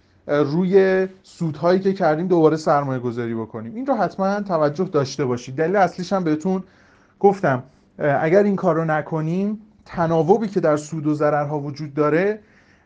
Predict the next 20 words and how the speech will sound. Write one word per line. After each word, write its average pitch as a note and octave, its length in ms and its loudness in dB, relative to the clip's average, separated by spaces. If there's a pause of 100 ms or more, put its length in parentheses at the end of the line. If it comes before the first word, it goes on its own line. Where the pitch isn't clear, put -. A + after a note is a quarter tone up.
(140)
اه، C3+ 300 -2
اگه F3+ 220 4
با F3 120 6
ضرر D#3 380 4
شروع D#3+ 320 -6
بشه، C#3 240 -8
نمیتونیم D#3+ 520 -6
ضرر D3 300 4
رو F#3 140 4
جبران G3+ 380 -2
کنیم G3 260 -4
با F#3 120 -2
سودهای F3 420 -4
بعدی. D3+ 480 -2
اگه F#3+ 200 0
با F3+ 140 0
سود، F3 680 -4
اه، G3 260 0
شروع F#3+ 360 -2
بشه، E3+ 420 0